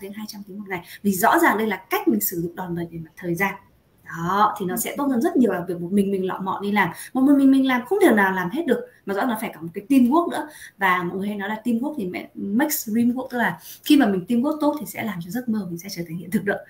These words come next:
Thì em thấy là đấy là cái thứ hai là đòn bẩy về mặt thời gian. Một cái nữa, đòn bẩy nữa đó chính là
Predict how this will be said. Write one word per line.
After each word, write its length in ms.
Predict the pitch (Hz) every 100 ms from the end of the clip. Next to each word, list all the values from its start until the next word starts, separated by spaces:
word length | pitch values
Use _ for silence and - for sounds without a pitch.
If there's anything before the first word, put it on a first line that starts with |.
| -
Thì 80 | -
em 80 | 196
thấy 100 | 190
là 100 | 214
đấy 160 | 196 180
là 180 | 220 -
cái 120 | 170
thứ 60 | 196
hai 240 | 226 214
là 160 | 185 165 - _ - - -
đòn 160 | 185 170
bẩy 100 | 170
về 100 | 170
mặt 120 | 170 -
thời 180 | 180
gian. 280 | 170 220 226 214 - - -
Một 100 | 202
cái 120 | 208
nữa, 100 | 226
đòn 220 | 254 208
bẩy 340 | 190 180 - -
nữa 260 | 208 247 339
đó 100 | 247
chính 140 | 233 240
là 260 | 240 175